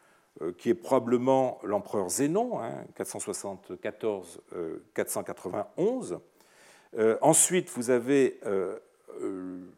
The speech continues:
un poème de cent quatre-vingt-dix-huit vers qui se rattache au genre de l'ekphrasie, c'est-à-dire de la, euh, description. En l'occurrence, selon les spécialistes qui ont étudié ce texte, euh,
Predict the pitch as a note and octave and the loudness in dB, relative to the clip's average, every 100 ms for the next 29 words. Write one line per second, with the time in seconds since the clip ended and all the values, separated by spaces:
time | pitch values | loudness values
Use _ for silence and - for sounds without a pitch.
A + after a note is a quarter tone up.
0 | _ - - G2 - C3+ C3 G#2 - F3 | _ -12 -8 -4 4 4 4 0 0 2
1 | D#3+ D#3 C#3+ C3 B2 A#2+ A2+ A#2 A2+ A2 | 2 -2 -2 -2 -4 -8 -10 -8 -2 6
2 | C3+ A#2+ F#2 - _ _ _ _ _ _ | 8 8 4 -4 _ _ _ _ _ _
3 | - B2+ C#3+ B2 B2+ - C3+ A#2+ - - | -4 0 4 6 6 6 6 6 2 -12
4 | - _ - A2 A#2 C#3+ G#2 G2+ F3 - | -14 _ -2 0 2 0 0 0 0 -2
5 | D3 B2+ - A3+ - - - F#3+ A2 F2+ | -8 -8 -8 -10 -10 -12 -10 -4 -4 -2
6 | G#2+ G#2 G#2+ - - - - F2+ F2 F#2 | 0 6 6 4 -14 -18 -8 -2 -2 -4
7 | G2 - - A2+ G#2 F3+ - C3+ - D3 | -12 -20 -18 -2 4 4 4 -2 -4 0
8 | G#3 C#3 A#2+ - A2 C#3 E3 - - _ | 2 4 2 0 2 2 2 -4 -10 _
9 | _ - - C3 C3 G#2 - B2 - B2 | _ -10 -4 -2 -2 -4 -6 -8 -6 -6
10 | C#3 - G#2+ - - A#2 - A2 A#2 - | -6 -6 -12 -12 -8 -8 -8 -8 -6 -6
11 | G2+ B2+ A#2+ - - - _ _ _ E2 | -2 2 2 0 -10 -12 _ _ _ -2
12 | F2 E2 D#2+ - | 0 0 -4 -8